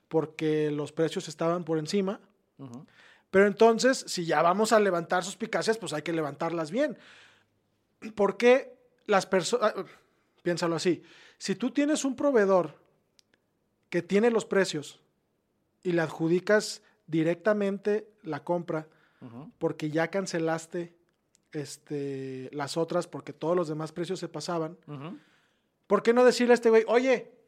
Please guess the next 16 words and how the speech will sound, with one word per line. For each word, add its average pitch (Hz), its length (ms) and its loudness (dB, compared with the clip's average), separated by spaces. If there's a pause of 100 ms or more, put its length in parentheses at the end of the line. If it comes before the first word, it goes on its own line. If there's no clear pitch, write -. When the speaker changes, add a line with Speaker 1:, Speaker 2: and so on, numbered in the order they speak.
(600)
Speaker 1:
vente 214 240 2
a 247 40 6
la 240 80 4
licitación"? 196 580 -6 (400)
Speaker 2:
Claro. 117 320 -2 (260)
Speaker 1:
Entonces, 208 340 2
ahí 202 220 6
es 220 80 8
donde 240 200 4
se 202 140 -4
puede 190 220 2
levantar 214 400 2
la 214 80 4
sospecha 208 460 -2
de, 180 140 0
"Oye, 170 300 -2